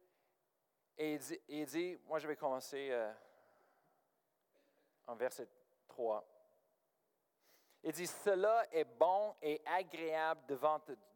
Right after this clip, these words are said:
Dieu notre Sauveur. » Qui, verset quatre, « qui veut que tous les hommes soient sauvés et parviennent à la connaissance de la vérité. » Est-ce que la volonté de Dieu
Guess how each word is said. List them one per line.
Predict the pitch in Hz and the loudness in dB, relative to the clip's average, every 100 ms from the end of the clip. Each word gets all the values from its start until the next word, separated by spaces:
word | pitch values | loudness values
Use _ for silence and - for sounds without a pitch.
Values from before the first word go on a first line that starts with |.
| _ | _
Dieu | - 147 180 196 | -12 -6 -6 -2
notre | 147 - 147 | -2 -2 -8
Sauveur. » | - 156 139 135 117 90 - _ _ _ _ _ _ _ _ _ _ | -4 -2 0 0 0 -6 -18 _ _ _ _ _ _ _ _ _ _
Qui, | - 262 233 | -4 -4 -4
verset | 127 143 - 165 | 0 -2 -2 -2
quatre, « | 185 147 - - - _ _ - | 2 2 -2 -12 -20 _ _ -16
qui | 202 208 | -10 -8
veut | 175 131 165 247 240 214 151 110 - _ | -8 0 4 6 6 4 2 -2 -10 _
que | - 202 | 0 2
tous | - - 240 247 | 0 -8 -6 -2
les | 220 196 160 143 | 2 2 2 0
hommes | 208 202 170 143 | 2 2 0 -6
soient | - 165 147 | -2 2 2
sauvés | - - - 233 226 156 170 170 175 - - - | 0 -6 2 2 2 0 -2 -2 -6 -12 -12 -4
et | 165 | 0
parviennent | 190 175 147 160 185 185 | 4 2 2 -4 -2 0
à | - 156 | 4 6
la | 143 143 | 6 4
connaissance | - 202 202 175 170 156 156 | 0 0 2 0 0 0 0
de | 147 | 2
la | 139 | 2
vérité. » | 123 123 - - 104 - _ _ _ _ _ _ _ _ _ _ - | 2 -2 -4 -10 -10 -10 _ _ _ _ _ _ _ _ _ _ 0
Est-ce | 156 - | 0 0
que | 208 | 2
la | 180 | 4
volonté | 151 185 170 | 4 2 -2
de | 135 135 | -4 -4
Dieu | 160 | -4